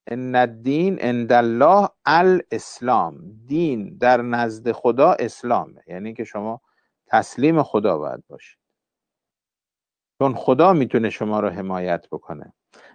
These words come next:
و اگر شما تخطی کردید خدا هست که شما رو مجازات می‌کنه. کاری که دولت‌ها هم مدعی ان دیگه، یعنی هر دولتی میگه «من از شما حمایت می‌کنم،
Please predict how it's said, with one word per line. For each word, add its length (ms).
و 240
اگر 260
شما 380
تخطی 580
کردید 480
خدا 360
هست 300
که 60
شما 300
رو 120
مجازات 680
می‌کنه. 460
کاری 240
که 100
دولت‌ها 580
هم 80
مدعی 480
ان 160
دیگه، 220
یعنی 240
هر 200
دولتی 500
میگه 260
«من 260
از 120
شما 260
حمایت 480
می‌کنم، 520